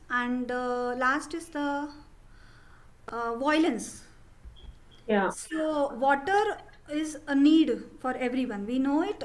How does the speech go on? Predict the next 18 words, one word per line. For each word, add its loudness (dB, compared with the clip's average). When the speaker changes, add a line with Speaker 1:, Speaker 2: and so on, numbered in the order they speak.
Speaker 1:
We -2
are -2
facing -2
a 0
global 4
problem 0
is -10
there. -14
Speaker 2:
Yes, 0
yes. 6
Speaker 1:
And -8
the -4
farmers, 4
uh, -6
as, 2
uh, -10
we -4
are -2